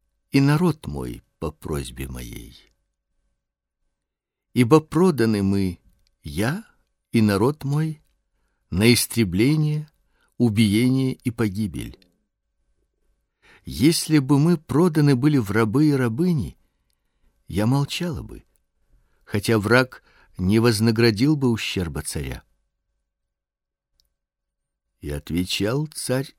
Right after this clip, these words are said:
Артаксеркс и сказал царице Эсфири: «Кто это такой?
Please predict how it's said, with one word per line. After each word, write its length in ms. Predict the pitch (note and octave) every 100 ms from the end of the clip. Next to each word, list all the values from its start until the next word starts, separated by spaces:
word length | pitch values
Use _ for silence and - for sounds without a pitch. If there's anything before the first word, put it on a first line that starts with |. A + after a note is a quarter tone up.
| _
Артаксеркс 1160 | - - _ B2+ - - G#2+ A2 - - - -
и 80 | -
сказал 540 | A2+ - A#2 G2 A2 B2+
царице 680 | - B2 A2 A2 - A2
Эсфири: 600 | G#2+ - - A2 D#2 B1 - _ _ _ _ _ _ _ _ _ _ _ _ _ _ _ _
«Кто 420 | - - - G#3+
это 220 | G#3+ - F#3
такой? 840 | - D#3+ _ - G2 A1+ A1 -